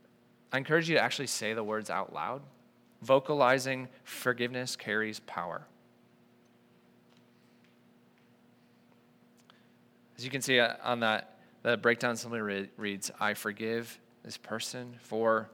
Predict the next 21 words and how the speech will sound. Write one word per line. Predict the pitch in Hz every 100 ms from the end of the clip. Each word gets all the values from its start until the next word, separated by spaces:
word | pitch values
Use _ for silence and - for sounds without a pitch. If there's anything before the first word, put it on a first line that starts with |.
| - - _ _ -
action | 107 104 - 110
taken, | 104 98 95
word | 98
spoken, | - 95 92 92
action | 85 - 98 95
not | 98 -
taken, | - 98 98 90
or | 87
word | 98 101
not | 98 95 -
spoken, | - - - - - _ _ _ _
which | - -
made | 101 104
me | 107
feel | - - 92 90 90 _ _ _ _ - - _ _ _ _ _ -
blank | 90 87 - -
and | - 92
which | 87
has | 92 -
resulted | - - 76 - -
in | 50